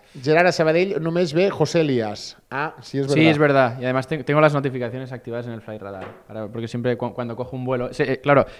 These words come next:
Speaker 2: el único vuelo que tú ves que sale cada día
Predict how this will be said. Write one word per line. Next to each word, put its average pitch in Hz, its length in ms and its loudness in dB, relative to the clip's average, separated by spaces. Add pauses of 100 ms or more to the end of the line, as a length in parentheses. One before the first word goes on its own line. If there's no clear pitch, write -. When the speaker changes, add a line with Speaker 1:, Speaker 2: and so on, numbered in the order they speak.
(120)
Speaker 2:
el 160 180 8
único 240 340 8
vuelo 143 300 6
que 147 100 0
tú 208 100 6
ves 156 140 8
que 151 80 -4
sale 123 240 2
cada 180 240 6
día 127 320 2